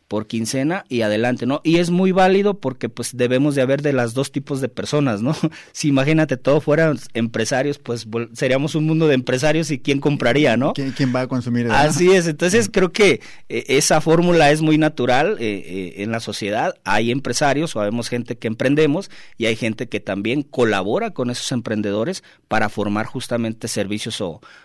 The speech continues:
Speaker 1: o productos, ¿no? Ahora, este, la cuestión del emprendimiento personal no tiene que ver nada con un negocio o con un monto económico.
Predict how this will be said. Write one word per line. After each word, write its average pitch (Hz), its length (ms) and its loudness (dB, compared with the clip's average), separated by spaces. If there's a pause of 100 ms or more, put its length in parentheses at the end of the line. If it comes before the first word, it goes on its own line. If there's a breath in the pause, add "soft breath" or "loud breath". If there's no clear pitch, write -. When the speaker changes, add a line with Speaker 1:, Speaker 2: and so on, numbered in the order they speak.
(100 loud breath)
Speaker 1:
o 92 420 -2
productos, 101 500 -6
¿no? 160 180 -6 (360 loud breath)
Ahora, 113 380 2 (800)
este, 117 440 -2
la 120 200 2
cuestión 131 500 0
del 151 140 2
emprendimiento 127 680 -2
personal 120 520 -2
no 123 140 -2
tiene 131 220 -4
que 123 120 -6
ver 127 160 -2
nada 123 240 -4
con 113 180 -8
un 123 100 -4
negocio 123 440 -6
o 117 80 -12
con 110 180 -8
un 110 80 -6
monto 117 320 -6
económico. 117 600 -10